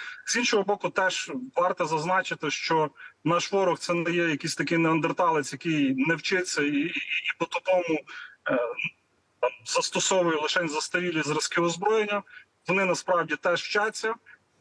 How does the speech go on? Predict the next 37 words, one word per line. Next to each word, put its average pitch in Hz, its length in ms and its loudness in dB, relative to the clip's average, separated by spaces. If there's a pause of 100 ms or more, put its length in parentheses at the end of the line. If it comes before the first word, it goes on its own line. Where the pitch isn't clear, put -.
вони, 180 240 2
е, 139 680 0
переймають 180 680 2
наш 196 260 2
досвід 202 440 -2
дуже 202 220 -2
часто. 190 480 -2 (300)
І 147 80 0
тут, 196 180 -2
власне, 196 320 2
буде 180 240 0
стояти 175 500 0
питання: 190 420 0
наскільки 165 400 -2
Україна, 180 460 2
українці, 170 480 0
і 147 40 2
держава, 165 560 4
і, 143 100 0
і 139 280 2
оператори, 170 760 2
і 139 80 -2
всі - 300 -2
люди, 175 260 2
які, 147 220 0
власне, 147 380 0
зараз, 143 400 2 (480)
е, 127 160 4
залучені 180 600 0
в 147 80 0
розвиток 165 500 0
і 151 140 -4
застосування 170 580 0
Б - 180 -4
П 175 80 2
Л 175 80 2
А, 214 240 2